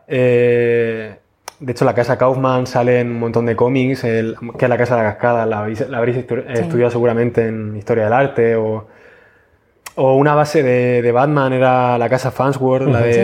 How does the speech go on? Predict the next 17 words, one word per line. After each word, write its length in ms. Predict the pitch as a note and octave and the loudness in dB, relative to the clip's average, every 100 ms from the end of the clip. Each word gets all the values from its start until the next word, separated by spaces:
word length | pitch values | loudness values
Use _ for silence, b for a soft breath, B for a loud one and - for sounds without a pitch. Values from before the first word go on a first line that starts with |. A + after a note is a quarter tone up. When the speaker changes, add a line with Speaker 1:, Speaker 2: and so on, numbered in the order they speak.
| A#2 A#2 | 0 -2
Speaker 2:
Sí. 40 | |
Speaker 1:
la 100 | A2+ | -6
de 100 | A2 | -6
Mies. 480 | A#2+ C#3 C3+ B2+ C3 b b b b b _ _ | -4 -2 -2 -4 -8 b b b b b _ _
Mm, 720 | D3 C3 B2+ A#2+ A#2+ A#2+ A#2 G#2+ - _ _ _ - | -8 -6 -6 -8 -10 -10 -12 -16 -20 _ _ _ -10
luego 220 | D#3+ D3+ | 0 2
también 220 | D#3 D#3 D#3 | 2 0 0
está 420 | D#3 D3 D3+ D#3 | 0 2 2 2
Norman 320 | D3 C#3+ B2 | 2 2 0
Foster, 440 | C#3 D#3 - G2 - _ _ _ | 0 -2 -2 -12 -14 _ _ _
para 180 | A#2+ A2+ | -2 0
la 80 | A2 | 0
base 200 | A#2+ C3+ | 0 0
de 40 | |
Los 80 | A#2 | 0
Vengadores, 1040 | A#2 A2+ B2 D3+ D3 D3 C#3+ C#3+ C#3+ C#3+ C#3+ | 0 0 2 2 4 2 2 2 0 -4 -6
sale, 420 | B2 A#2+ A#2+ | -4 -4 -6